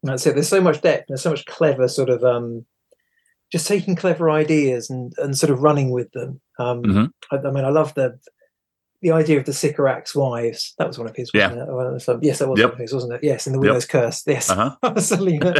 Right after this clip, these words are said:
Speaker 2: <laughs>
Speaker 1: not, not putting that down strong, but I thought it was such a brilliant idea, and, and things like, you know, Children of the Revolution having, you know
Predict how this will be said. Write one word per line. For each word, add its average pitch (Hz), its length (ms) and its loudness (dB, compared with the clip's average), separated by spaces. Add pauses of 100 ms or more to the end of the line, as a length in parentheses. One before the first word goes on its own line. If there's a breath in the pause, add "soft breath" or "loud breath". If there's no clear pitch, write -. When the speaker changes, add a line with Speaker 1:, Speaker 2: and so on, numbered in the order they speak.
(240)
Speaker 2:
<laughs> - 240 -2
Speaker 1:
not, 185 220 0
not 175 200 2
putting 160 160 2
that 156 120 2
down 151 120 0
strong, 143 180 -4
but 160 100 0
I 160 40 0
thought 175 100 2
it 214 40 4
was 214 160 0
such 190 140 -6
a 180 40 -4
brilliant 170 340 0
idea, 147 460 0
and, 131 280 -8 (100)
and 143 160 -6
things 175 160 4
like, 127 160 2
you 165 80 0
know, 127 140 -2
Children 151 280 0
of 143 60 -2
the 131 60 -2
Revolution 135 600 2
having, 127 360 -6 (840 soft breath)
you 127 120 -2
know 113 120 -10